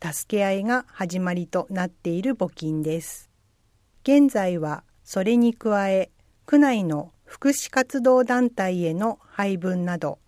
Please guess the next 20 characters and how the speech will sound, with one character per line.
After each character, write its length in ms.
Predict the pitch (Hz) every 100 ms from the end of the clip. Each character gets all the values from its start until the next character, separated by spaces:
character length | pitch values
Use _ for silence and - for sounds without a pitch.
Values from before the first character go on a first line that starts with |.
| _ _ _ _ _ -
地 220 | - 269
域 180 | 247 277
福 240 | - -
祉 140 | 247 -
活 340 | 254 254 214
動 220 | 175 170
の 220 | 170 190 -
推 260 | - 233
進 320 | 233 - 220 247
に 100 | 277
も 220 | 247 -
役 300 | 190 175 -
立 140 | 175 175
て 180 | 175
ら 120 | 175 170
れ 120 | 165
て 220 | 233 226
い 100 | 180
ま 220 | 151 151
す。 300 | 147 - -